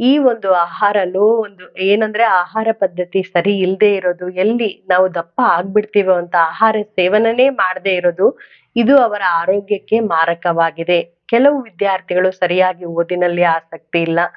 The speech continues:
ಆಮೇಲೆ ಕಲಿಕೆಯಲ್ಲಿನೂ ನಿರಾಸಕ್ತಿ, ಆಮೇಲೆ ಅವರ ಆರೋಗ್ಯನೂ ಸಹ ಹದಗೆಡ್ತಾ ಇದೆ. ಆ, ಶಾಲೆಯಲ್ಲಿ ನಿತ್ರಾಣವಾಗಿ ಕೆಳಗಡೆ, ಕೆಳಗಡೆನೂ ಸಹ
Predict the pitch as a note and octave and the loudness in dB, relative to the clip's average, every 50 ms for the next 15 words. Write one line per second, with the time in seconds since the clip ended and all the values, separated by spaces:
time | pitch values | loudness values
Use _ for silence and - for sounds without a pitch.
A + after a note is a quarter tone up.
0 | - _ - - _ _ - - G3+ G#3+ G#3 A3 A3 A3 - G3+ F3+ F3+ F#3 - | -16 _ -20 -20 _ _ -4 -2 0 2 2 2 0 -2 -2 -4 -4 -4 -2 0
1 | - G#3 G3+ G#3 G3+ G3 G3 F#3+ F#3+ G3 G3+ F#3+ F3 F3+ F3+ F3 F3 _ - F3 | 0 0 0 0 -2 -4 -6 -8 -8 -6 -4 -2 0 0 0 0 -2 _ -8 -8
2 | - _ - - G3 F#3 - - - G#3+ B3 C#4 C#4+ C4 A#3 G#3 G3+ G3 E3 - | -8 _ -2 -2 0 0 -2 -2 0 0 2 2 2 0 0 -2 -4 -6 -6 -6
3 | E3 - - E3 E3 F3 F#3+ G3 G3 F#3 G#3+ G#3 G#3+ G#3+ G#3 - G3 F#3 F3+ F#3 | -6 -2 0 0 0 0 0 -2 -2 0 0 0 0 -2 -2 -2 -2 -2 0 0
4 | F#3+ F#3 F3 E3 F3+ E3+ F3 F3 E3+ E3+ - F#3 F3 F3 F3 E3+ F3+ F#3 F3+ - | 0 0 2 0 0 0 0 0 0 -2 -2 -2 0 0 0 0 0 0 -2 -4
5 | _ _ _ - - - _ - F#3 G3+ G3+ - - G3+ F#3+ G3+ A#3 A#3+ A#3 A3+ | _ _ _ -20 -20 -20 _ -2 -2 -2 0 0 0 2 2 2 2 0 -2 -2
6 | G#3+ G#3 F#3+ F#3 F#3 F3+ F3 - _ - G3 G3 F#3 F#3 - - A3+ A3+ A3+ A#3 | -4 -6 -8 -12 -14 -14 -14 -16 _ -10 -8 -8 -8 -6 -2 0 2 2 2 2
7 | A#3+ A3+ A3 G#3 G3 F#3+ F3+ G3 G3+ F#3 - - F3+ E3 F#3 F#3 A3 A3 A3 A3 | 0 -2 -4 -4 -6 -6 -6 -6 -6 -6 -4 -2 0 0 0 2 0 0 0 0
8 | G#3+ - _ _ - - F#3 F#3 F#3+ G#3 G3+ G#3+ A3 A#3 A#3+ A#3+ - A3+ G3+ G3+ | -2 -4 _ _ -4 -2 0 0 0 0 0 0 0 0 -2 -4 -4 -4 -2 0